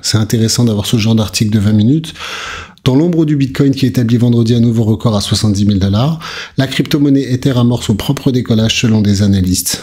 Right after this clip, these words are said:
Donc là, c'est intéressant, c'est que on voit que, voilà, plus gros que le Bitcoin. Vous le savez, moi, j'ai fait un pari et qui reste qu'un pari. J'ai pas, vraiment pas de conseils à donner à, à, à personne de toute façon. Mais je vous ai expliqué que j'avais mis un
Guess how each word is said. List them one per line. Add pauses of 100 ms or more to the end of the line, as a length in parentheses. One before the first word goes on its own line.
(140)
Donc
là,
c'est
intéressant,
c'est
que
on
voit
que,
voilà,
plus
gros
que
le
Bitcoin. (440)
Vous
le
savez,
moi,
j'ai
fait
un
pari
et
qui
reste
qu'un
pari.
J'ai
pas,
vraiment
pas
de
conseils
à
donner
à,
à,
à
personne
de
toute
façon. (560)
Mais
je
vous
ai
expliqué
que
j'avais
mis
un